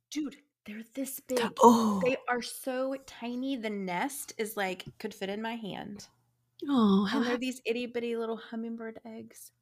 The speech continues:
Speaker 1: And we also have those birds. I can't remember the name, but they go and kick, they, like, take over other birds' nests.
Speaker 2: Mm-hmm.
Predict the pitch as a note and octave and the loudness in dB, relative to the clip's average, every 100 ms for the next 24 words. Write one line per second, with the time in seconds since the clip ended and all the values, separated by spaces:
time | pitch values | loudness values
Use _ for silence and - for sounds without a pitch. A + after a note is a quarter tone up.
0 | - A#3+ B3 B3+ G#3+ A#3 D4 C#4 C4+ A#3 | -4 -2 -4 -4 -4 -4 -4 -4 -6 -6
1 | A3 G#3+ G#3 G3 F#3 G3 A3+ - F#3+ - | -8 -8 -8 -6 -4 -4 -6 -8 -14 -12
2 | A#3 G#3+ G#3+ G3+ G3 F#3 F3 F3 G#3 A#3+ | -10 -8 -8 -6 -6 -4 -4 -4 -6 -8
3 | _ - - - _ G3+ G3+ G#3 G3 G3 | _ -20 -20 -20 _ -12 -4 -2 0 0
4 | G#3 - - G3 G3+ G#3 F#3+ F#3+ G#3 - | -4 -6 -6 -4 -2 -4 -6 -10 -14 -14
5 | - _ _ _ _ _ _ G3+ G3+ F#3 | -20 _ _ _ _ _ _ -4 -2 -2
6 | - G3+ G3+ - G3 G3+ G3+ G3 G3+ G3 | -4 -8 -8 -6 -4 -2 -2 -2 -4 -6
7 | F#3+ F#3 F3 F3+ G#3+ - - - A3+ G#3 | -6 -6 -6 -6 -8 -12 -16 6 10 12
8 | A3+ | 12